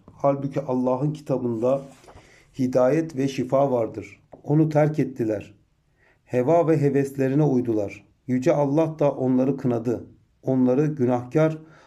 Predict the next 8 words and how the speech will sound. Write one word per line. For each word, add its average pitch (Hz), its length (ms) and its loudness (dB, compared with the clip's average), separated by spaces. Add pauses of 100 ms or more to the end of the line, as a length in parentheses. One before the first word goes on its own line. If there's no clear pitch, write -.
(140)
adlandırdı 120 680 -2
ve 113 100 -2
helak 135 440 2
olacaklarını 127 640 0
buyurdu. 104 400 -4 (840)
Allah 151 380 2
tarafından 139 640 0
yönlendirilmeyen, 127 1120 2